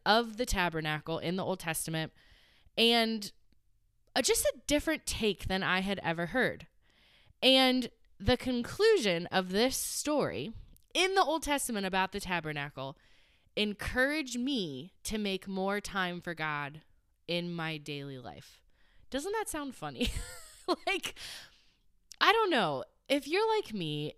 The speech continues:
and maybe you grew up in the church, maybe you're familiar with a lot of your Sunday school stories or things we've heard from the Bible, there's some things that you expect to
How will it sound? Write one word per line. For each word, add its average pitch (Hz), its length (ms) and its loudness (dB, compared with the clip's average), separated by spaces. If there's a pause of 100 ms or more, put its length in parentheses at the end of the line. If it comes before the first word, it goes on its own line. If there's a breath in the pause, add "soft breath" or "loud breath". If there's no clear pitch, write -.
and 226 280 0 (100)
maybe 294 300 2
you 330 160 4
grew 214 220 0
up 202 140 0
in 226 100 -2
the 214 100 -4
church, 208 420 -4
maybe 208 240 -2
you're 208 140 0
familiar 185 500 -4
with 180 160 -4
a 175 60 -6
lot 170 240 -2
of 165 100 -4
your 165 380 -2 (320 soft breath)
Sunday 196 400 0
school 160 320 -2
stories 143 560 -4
or 165 180 -4
things 214 260 -4
we've 202 140 -4
heard 180 180 -2
from 175 140 -8
the 160 60 -8
Bible, 151 360 -4 (760)
there's 247 200 -2
some 339 240 -2
things 302 300 -6
that 214 140 -4
you 208 140 -2
expect - 600 -4
to 190 120 -6